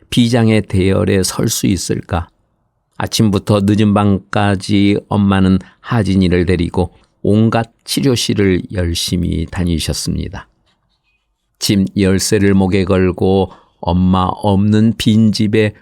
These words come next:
혼자 들어와 밥을 챙겨 먹고, 숙제를 하다가 왜 나만 남과 다른 동생을 두게 되었나 생각한 적 많았어요. 동생에게 뺏긴 엄마였지만 나보다 엄마가 더 필요한 동생이라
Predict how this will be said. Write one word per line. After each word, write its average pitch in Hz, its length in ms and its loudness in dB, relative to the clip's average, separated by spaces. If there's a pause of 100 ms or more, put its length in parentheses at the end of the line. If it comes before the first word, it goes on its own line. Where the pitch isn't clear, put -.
(280)
혼자 120 380 0
들어와 95 400 0
밥을 104 320 -2
챙겨 98 340 -2
먹고, 85 400 -6 (640)
숙제를 113 460 0
하다가 107 540 0 (440)
왜 104 360 2 (220)
나만 104 680 0
남과 98 500 0
다른 113 280 2
동생을 101 440 2
두게 104 280 -2
되었나 87 680 0 (160)
생각한 78 540 -2
적 80 300 -4
많았어요. 65 800 -8 (1200)
동생에게 101 560 2
뺏긴 107 460 -2
엄마였지만 90 840 -2 (640)
나보다 104 720 0
엄마가 104 640 0
더 - 240 -2
필요한 120 640 0
동생이라 95 840 0